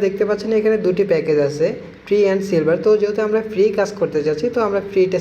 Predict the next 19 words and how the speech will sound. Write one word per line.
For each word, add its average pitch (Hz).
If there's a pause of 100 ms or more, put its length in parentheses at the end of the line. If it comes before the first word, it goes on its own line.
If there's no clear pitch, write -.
সিলেক্ট 147
করব। 123 (2000)
ফ্রিটা 175
সিলেক্ট 233
করা 226
কমপ্লিট 214
হয়ে 208
গেলে 160 (160)
আমরা 208
আবার 190
হোমে 175
চলে 139
যাব। 120 (880)
তার 180
আগে 214
আপনাদেরকে 220 (100)
দেখাই 185
নিই 196 (100)
আবার 180